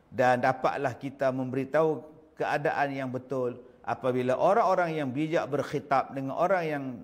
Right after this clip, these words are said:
lekas menangkap akalnya dengan memahamkan maksudnya.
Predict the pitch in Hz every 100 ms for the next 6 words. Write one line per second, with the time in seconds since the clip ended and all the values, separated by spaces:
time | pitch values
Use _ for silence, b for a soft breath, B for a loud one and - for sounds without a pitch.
0 | - 147 147 143 135 135 139 135 131 -
1 | 127 - 143 135 123 127 127 123 120 -
2 | - 143 139 123 123 135 - 135 202 208
3 | 165 139 117 - - - 156 - 120 101